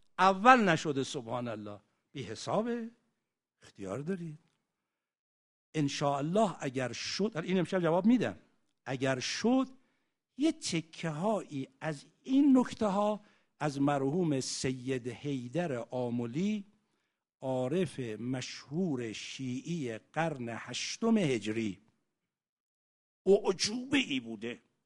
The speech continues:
اصلاً یه کتاب سیصد صفحه‌ای در این زمینه داره، عربیه، سیصد صفحه، غوغا کرده. خدا، عاشق امیرالمؤمنین بود.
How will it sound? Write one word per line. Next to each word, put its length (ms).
اصلاً 200
یه 220
کتاب 400
سیصد 400
صفحه‌ای 380
در 120
این 140
زمینه 380
داره، 260
عربیه، 420
سیصد 420
صفحه، 360
غوغا 800
کرده. 640
خدا، 420
عاشق 600
امیرالمؤمنین 800
بود. 160